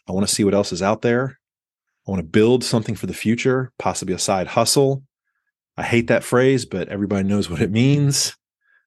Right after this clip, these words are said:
Um, another stream of income, something that could replace your W two in the future. Because everyone has an expiration date and outside sales.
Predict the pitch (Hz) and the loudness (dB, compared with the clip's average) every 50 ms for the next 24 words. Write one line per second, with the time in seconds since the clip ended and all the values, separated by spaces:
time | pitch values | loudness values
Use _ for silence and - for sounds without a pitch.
0 | _ - 90 98 95 95 92 92 90 90 90 90 90 87 90 - - _ _ _ | _ -8 -4 -4 -2 0 0 0 -2 -2 -2 -4 -6 -6 -8 -12 -16 _ _ _
1 | _ _ _ _ _ _ _ - 131 123 135 143 151 - - 139 123 113 92 107 | _ _ _ _ _ _ _ 0 4 4 4 4 4 2 2 2 2 4 2 2
2 | 101 - - - 50 - - _ _ _ _ _ _ - - 139 117 139 127 120 | 0 -2 -6 -10 -12 -14 -18 _ _ _ _ _ _ 0 0 0 2 2 2 2
3 | 110 - 110 101 101 95 - - 110 104 98 92 - - - - - 101 98 92 | 2 2 2 2 0 0 0 2 2 2 2 2 0 -2 -4 -6 -6 -6 -6 -4
4 | 92 85 - 98 82 90 85 - - - 69 53 - - _ - 90 85 - - | -4 -4 -4 -4 -2 -4 -6 -6 -6 -8 -8 -8 -10 -12 _ -12 -12 -10 -10 -10
5 | 139 - - - - 104 _ _ _ _ _ _ _ _ _ _ _ - - - | -10 -10 -12 -12 -14 -20 _ _ _ _ _ _ _ _ _ _ _ -12 -4 0
6 | - 104 98 - - 123 143 151 147 139 123 131 120 120 107 95 107 - - - | 2 2 2 2 2 4 4 4 4 4 2 2 0 0 -2 -4 -4 -4 -4 -2
7 | 104 98 101 - - 107 92 98 95 87 - - - 92 85 67 80 98 90 - | 0 0 0 0 0 0 0 2 0 0 -2 -4 -8 -8 -8 -8 -8 -6 -4 -2
8 | - 101 95 90 - - 110 113 120 117 113 113 | 0 0 0 0 2 2 2 4 4 2 0 0